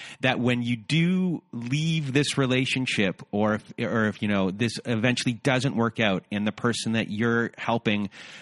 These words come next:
uh, doesn't succeed in, in, in, in what has happened, uh, when they go into another relationship, um, that there are a lot of red flags. And you've dealt with, um, you know, abusers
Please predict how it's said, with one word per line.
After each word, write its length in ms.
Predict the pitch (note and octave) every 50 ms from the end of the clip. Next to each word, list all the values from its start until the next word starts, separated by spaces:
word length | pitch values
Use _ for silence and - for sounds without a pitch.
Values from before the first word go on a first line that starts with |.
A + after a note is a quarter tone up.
| - - -
uh, 400 | G#2 G#2 G2+ G2 F#2+ F#2+ F#2 F2+ A2 G#2+
doesn't 340 | - C3+ B2 A2 B2 B2 G#2
succeed 600 | - - B2 - - - - C3+ B2+ A#2+ A2+ G#2+
in, 120 | G#2 G#2 G#2
in, 260 | - G#2+ G#2 G2+ G2 F#2
in, 460 | - G#2 G#2 - G#2+ G#2+ G#2 G2+ G2+ -
in 180 | G#2 G#2 G#2
what 140 | G#2 G#2+ G#2
has 80 | G#2 -
happened, 500 | - B2 A#2+ B2+ B2+ - G#2+ F#2 F#2 F#2 - - - - - - - - - -
uh, 120 | A2 G#2+
when 200 | G2 A2+ B2+ B2+
they 80 | B2+ B2+
go 280 | A#2+ C#3 D3 C#3+ D3
into 260 | D3 C#3+ C3+ - C3+ B2
another 300 | B2+ - E3 F3 G3 F3
relationship, 920 | C#3+ A#2+ G#2 G#2 G2 F#2+ F#2+ - F2+ F2+ G2 - - G2+ F#2+ - - - - - _ _
um, 580 | - G2+ G2+ G2+ G2+ G2+ G2 F#2+ F#2+ F#2+ F#2 - -
that 220 | - B2 B2+ A#2 -
there 100 | B2+ B2
are 40 |
a 40 | B2
lot 220 | B2 C3 C3+ C3+ C3
of 180 | A2 G#2+ G#2
red 260 | A#2 B2 B2 B2 A2+
flags. 680 | G#2 - - A#2+ A2+ G2+ F#2+ F#2 E2+ D2+ - - - - - - - - - - - - - _ -
And 360 | A2 A2 A2+ A2 A2 A2 A2
you've 520 | A2+ A#2 C3+ A#2+ C3+ D3+ D#3+ D#3 D3 C3+ G#2+ -
dealt 400 | - B2+ B2 C3 C3 B2+ - - - -
with, 560 | A2 G2+ G#2 A2 A2 A2 G#2+ - - - - _ -
um, 520 | A2 G2+ G2 F#2+ F#2 F#2 F2 F2 E2+ - -
you 100 | - A#2
know, 140 | G#2+ G#2 G#2
abusers 720 | G2+ F#2+ - A#2 C3 E3 G#3+ F#3 B2+ G#2+ G2 G2 G2